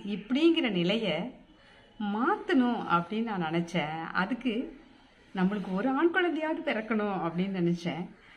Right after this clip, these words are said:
கடவுள் என்னுடைய நல்ல மனசுக்காகவே எனக்கு ரெண்டு ஆண் குழந்தைங்களை கொடுத்துட்டா. ரெண்டு ஆண் குழந்தைங்களையும் நான் அப்படிதான் வளர்த்துருக்கேன். ரெண்டு பேருமே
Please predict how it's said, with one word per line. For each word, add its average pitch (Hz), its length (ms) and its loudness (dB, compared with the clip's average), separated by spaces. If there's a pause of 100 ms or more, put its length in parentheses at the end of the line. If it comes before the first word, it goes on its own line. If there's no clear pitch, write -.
(120)
கடவுள் 269 380 0
என்னுடைய 156 360 -2
நல்ல 160 320 -2
மனசுக்காகவே 220 720 0
எனக்கு 180 240 -2
ரெண்டு 180 280 2
ஆண் 208 300 2
குழந்தைங்களை 165 460 0
கொடுத்துட்டா. 151 460 -6 (280)
ரெண்டு 240 320 2
ஆண் 214 220 0
குழந்தைங்களையும் 190 520 0
நான் 156 120 -4
அப்படிதான் 175 400 -2
வளர்த்துருக்கேன். 147 600 -6
ரெண்டு 202 360 0
பேருமே 190 480 -4